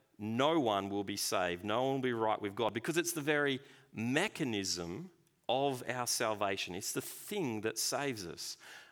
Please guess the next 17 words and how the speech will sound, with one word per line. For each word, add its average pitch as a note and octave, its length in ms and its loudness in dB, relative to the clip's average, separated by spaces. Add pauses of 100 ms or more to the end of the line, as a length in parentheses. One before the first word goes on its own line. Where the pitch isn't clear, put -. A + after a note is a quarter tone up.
(220)
But C3+ 240 0
progressive D#3+ 560 0
holiness, D3+ 480 4
which B2 160 -2
I - 20 0
think D3+ 260 0
is C#3 280 -2
here, B2+ 240 0
chapter - 320 -2
twelve, C3 320 2
verse B2 280 2
fourteen, A#2+ 640 0 (920)
it's D#3+ 200 -2
a G3+ 40 2
non-negotiable C3+ 960 2
as F#2+ 120 -2
well. F#2+ 380 -2